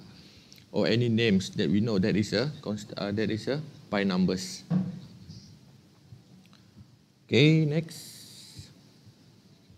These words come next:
Okay, this is a syntax for the constant declarations. Tadi kita dah gunakan, saya dah tunjuk bagaimana variable declarations. So, sekarang kita buat, kita tengok constant declarations.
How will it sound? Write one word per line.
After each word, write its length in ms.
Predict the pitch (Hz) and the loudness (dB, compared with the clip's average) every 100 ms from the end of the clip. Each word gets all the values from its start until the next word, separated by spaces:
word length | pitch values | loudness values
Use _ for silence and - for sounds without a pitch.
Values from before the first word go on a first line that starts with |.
| - - - - - - - - _ _ _ _ - | -20 -20 -20 -20 -20 -20 -20 -20 _ _ _ _ -8
Okay, 320 | 107 110 - | -2 0 2
this 160 | 120 143 147 | 0 0 0
is 80 | 127 | 4
a 320 | 117 107 110 | 6 6 2
syntax 560 | - 120 131 - - | 2 4 4 2 -2
for 240 | - 107 101 | -4 0 2
the 240 | 104 104 | 2 0
constant 400 | 104 113 - 117 | 0 -2 2 2
declarations. 800 | 104 101 90 95 120 147 180 - - | 2 0 -4 -2 2 4 2 -4 -14
Tadi 240 | - 107 | -4 -2
kita 160 | 110 110 | -2 -2
dah 160 | 101 101 | -2 -2
gunakan, 720 | 98 98 101 98 101 98 98 - - - | -2 0 -2 -2 -2 0 -2 -8 -16 -8
saya 240 | - 95 | 2 4
dah 20 | 98 | 6
tunjuk 260 | 107 104 - | 6 6 6
bagaimana 480 | 95 101 113 107 104 | 6 6 6 8 6
variable 480 | 92 104 104 110 110 | 6 4 4 6 6
declarations. 800 | 101 98 95 95 - 127 175 - - - - - | 4 2 -2 -2 2 4 4 0 -12 -18 -20 -8
So, 160 | - 101 | -6 -2
sekarang 320 | 107 110 110 | 0 0 0
kita 160 | 104 | 0
buat, 320 | 98 104 95 107 | 2 2 -2 -4
kita 160 | - 107 | -4 -2
tengok 320 | 113 110 - | 0 0 -2
constant 400 | - 113 113 107 | -2 -2 2 2
declarations. 800 | 92 - 92 95 - 90 - - | 2 0 -2 -2 -2 -4 -6 -16